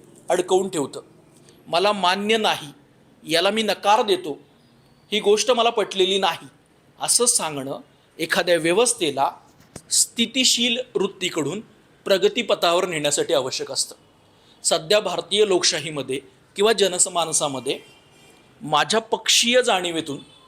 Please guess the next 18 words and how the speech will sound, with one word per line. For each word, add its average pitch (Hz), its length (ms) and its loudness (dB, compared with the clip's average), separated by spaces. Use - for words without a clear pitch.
माझ्या 156 420 0
पक्षीय - 720 0
बांधिलकीतून 175 720 -2
सगळीकडेच 202 960 0
बिंडोकपणे 214 840 0
"मला 202 300 0
मान्य 202 380 0
आहे" 202 200 0
असं 214 240 0
म्हणण्याचा 175 640 0
जो 208 300 4
प्रवृत्ती 220 540 0
निर्माण 190 360 2
झालेली 151 340 0
आहे, 156 240 0
त्या 220 160 2
प्रवृत्तीच्या 185 720 0
संदर्भात 143 520 -2